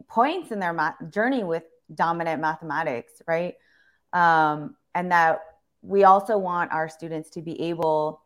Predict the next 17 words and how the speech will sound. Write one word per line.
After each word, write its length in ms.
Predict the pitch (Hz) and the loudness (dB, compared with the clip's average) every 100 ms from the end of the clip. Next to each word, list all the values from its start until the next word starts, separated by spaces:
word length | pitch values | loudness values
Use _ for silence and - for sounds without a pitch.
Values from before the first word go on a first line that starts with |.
| _ _ _ _ _ _ | _ _ _ _ _ _
to 120 | - 196 | -10 -10
pass 440 | - - 160 185 - | -8 0 0 0 -4
through 160 | 190 214 | -2 0
those 220 | 233 226 | 0 0
gatekeepers, 680 | 226 214 214 214 208 208 202 196 | 0 -2 -2 -12 -2 0 0 -2
even 300 | 202 190 185 | -4 -4 -2
though 140 | 170 | -2
they're 160 | 165 160 | -2 -2
gonna 200 | 160 151 | -4 -8
critique 480 | - 156 - 160 151 | -8 -10 -8 -10 -10
the 80 | 147 | -12
system 440 | - 160 - 175 | -10 -12 -8 -8
at 140 | 165 156 | -8 -10
the 80 | |
same 300 | 156 165 170 | -12 -10 -10
time. 560 | 170 185 190 208 226 233 _ _ _ _ _ _ _ _ _ - | -10 -8 -6 -6 -8 -10 _ _ _ _ _ _ _ _ _ 0
Um, 640 | 180 175 170 160 156 160 | 6 6 6 4 0 -6